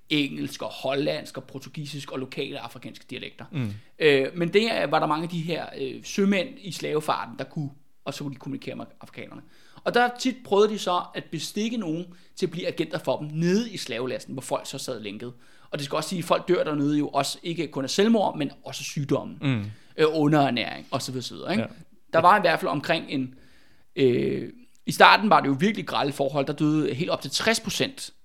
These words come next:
Speaker 2: Hold
Speaker 1: af
Speaker 2: kæft.
Speaker 1: slaverne i overfarten. Men senere på baggrund af det her med udluftning, og det her med, at de får lov til at få de her gåture og sådan nogle ting, så kommer man faktisk ned, og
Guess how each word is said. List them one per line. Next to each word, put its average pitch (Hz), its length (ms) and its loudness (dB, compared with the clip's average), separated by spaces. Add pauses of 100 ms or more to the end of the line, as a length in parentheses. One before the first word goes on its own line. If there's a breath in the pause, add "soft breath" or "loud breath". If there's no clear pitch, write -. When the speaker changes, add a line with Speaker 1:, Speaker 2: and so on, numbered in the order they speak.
(160)
Speaker 2:
Hold - 260 -4
Speaker 1:
af 170 40 8
Speaker 2:
kæft. 143 100 8
Speaker 1:
slaverne 139 380 4
i 139 80 6
overfarten. 104 520 -2 (300 loud breath)
Men 170 120 0
senere 226 400 2
på 202 80 0
baggrund 160 360 6
af 143 60 -6
det 156 60 -6
her 156 60 -2
med 151 120 -4
udluftning, 196 560 4
og - 60 -4
det 160 80 0
her 147 60 2
med, 147 80 0
at 139 60 -6
de 143 60 -6
får 143 160 -2
lov 143 160 -4
til 160 100 -10
at - 60 -12
få 143 160 -6
de 147 100 -8
her 147 60 -12
gåture 185 500 -2
og 135 60 -10
sådan 143 80 -10
nogle 143 80 -6
ting, 139 240 -10
så 170 140 -2 (220)
kommer 143 180 -4
man 139 40 -8
faktisk 139 200 -2
ned, 143 100 -2
og 143 220 -10